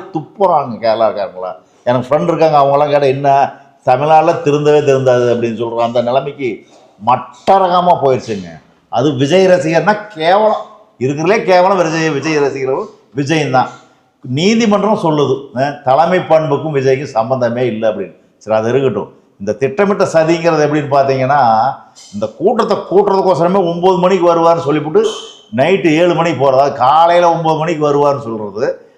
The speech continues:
சாயந்தரம் ஏழு மணிக்கு வர்றது. அப்ப அது வரைக்கும் அங்க ஒரு கூட்டத்தை வருவார், வருவார், வருவார், விஜய் வருவார்னு சரி, யாரு சேர்றாங்கன்னு நினைக்கிறீங்க?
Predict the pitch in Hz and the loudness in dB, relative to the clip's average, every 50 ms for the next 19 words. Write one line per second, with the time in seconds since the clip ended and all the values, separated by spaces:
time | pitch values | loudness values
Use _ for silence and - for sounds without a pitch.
0 | _ _ _ - 131 147 165 175 180 175 175 165 160 156 151 147 143 135 139 147 | _ _ _ 0 2 2 4 2 2 2 2 2 4 2 2 2 0 0 -2 -2
1 | 139 135 127 120 113 107 95 90 87 - - _ _ _ _ _ _ _ _ 123 | 0 0 0 0 0 -2 -4 -6 -10 -18 -20 _ _ _ _ _ _ _ _ -4
2 | 113 143 139 143 147 151 185 180 170 170 175 - - 180 165 160 151 139 123 - | 0 2 2 2 2 2 2 4 4 4 4 4 2 2 2 2 0 0 0 -2
3 | 156 175 170 156 151 160 151 147 143 139 143 147 151 147 143 139 135 143 143 143 | -2 -2 -2 0 0 0 2 2 2 2 2 2 2 2 2 2 2 2 2 2
4 | 135 135 135 135 139 139 135 131 143 139 135 135 131 131 135 135 135 143 151 170 | 2 2 2 4 4 2 2 2 2 2 4 2 2 4 2 2 2 0 -4 -10
5 | - - 139 135 123 123 117 - - - _ _ _ _ 101 107 123 131 139 175 | -6 -2 -2 -2 0 -2 -4 -4 -8 -12 _ _ _ _ -6 -2 0 0 2 2
6 | 220 254 285 302 254 196 139 175 185 180 170 156 160 156 151 147 143 135 127 120 | 2 2 2 2 2 2 2 4 4 4 4 4 2 0 2 0 0 -2 -2 -2
7 | 117 113 110 104 104 | -4 -4 -6 -4 -4